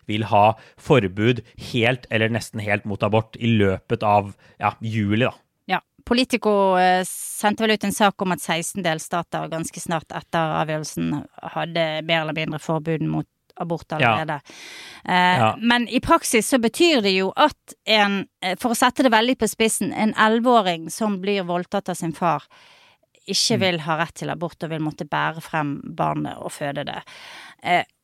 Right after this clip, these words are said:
Speaker 1: Mm.
Speaker 2: og det er jo noe så brutalt og mørkt i et sånt standpunkt, at det er vanskelig å se for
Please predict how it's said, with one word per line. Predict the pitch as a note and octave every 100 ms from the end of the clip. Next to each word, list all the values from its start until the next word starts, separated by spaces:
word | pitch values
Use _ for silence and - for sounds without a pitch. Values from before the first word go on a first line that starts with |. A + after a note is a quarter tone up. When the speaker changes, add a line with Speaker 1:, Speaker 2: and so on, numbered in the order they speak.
| _ -
Speaker 1:
Mm. | A#2
Speaker 2:
og | F#3+
det | G#3 -
er | F#3 C4 B3 G#3
jo | F3+
noe | F#3 G#3 A3 - -
så | - A#3+ G#3 D#3 - _ _ _ _ E3
brutalt | F#3 G3+ F#3+ - - B3 G3+ D#3+ D#3 C#3+ _ - -
og | G#3 G3 E3+ D#3+ - _ _ _ _ -
mørkt | G3+ B3+ A#3+ - A2+ - - - _ _ -
i | A3 F#3+ E3+ - _ -
et | F#3+
sånt | - G3 F3+
standpunkt, | - F3+ E3 - D3+ C#3+ - - - - - - - - - _ _ -
at | -
det | B3+
er | A3
vanskelig | A3+ A#3 D#4+ C#4+
å | A#3
se | A3+
for | - D#4+